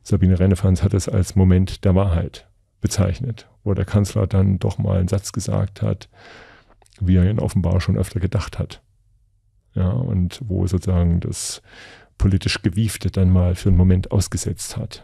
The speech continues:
Ja, einen Moment auch der politischen Ehrlichkeit. Und gleichzeitig ist es natürlich klar, dass das ein Moment ist, wo die Leute eher, <laughs> ja, noch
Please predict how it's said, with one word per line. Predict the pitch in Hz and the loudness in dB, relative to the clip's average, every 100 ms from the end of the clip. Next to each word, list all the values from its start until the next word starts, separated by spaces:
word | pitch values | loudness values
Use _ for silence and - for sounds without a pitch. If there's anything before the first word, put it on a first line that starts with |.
| - | -8
Ja, | 92 95 | -4 -2
einen | 95 | 0
Moment | 87 90 90 - - | 0 0 -2 -6 -6
auch | 90 - - _ - | -6 -6 -16 _ -2
der | - | 0
politischen | 98 101 - - | 2 0 -2 -2
Ehrlichkeit. | 110 107 95 - 120 104 - | 0 0 0 -4 -6 -6 -4
Und | - | -4
gleichzeitig | 101 92 - 98 92 - | -2 -2 -2 -2 -2 -4
ist | 95 | -4
es | 90 | -4
natürlich | 92 101 - - | -4 -4 -6 -8
klar, | - 117 98 98 104 - - - - - - _ | -6 -2 0 0 -2 -8 -12 -10 -10 -16 -20 _
dass | - 98 | -6 -4
das | 104 - | -4 -2
ein | 107 | 0
Moment | 92 90 92 95 | 2 2 2 0
ist, | - 101 - - _ _ _ _ | -2 -6 -6 -10 _ _ _ _
wo | - 92 | -4 0
die | 90 | 2
Leute | 90 92 - | 2 0 -2
eher, | - 92 90 90 92 _ _ _ _ _ | 0 0 2 0 -4 _ _ _ _ _
<laughs> | - - _ _ _ _ _ - _ | -8 -8 _ _ _ _ _ -20 _
ja, | 101 90 85 - 101 | 0 0 -2 -8 -2
noch | 101 - | 0 -2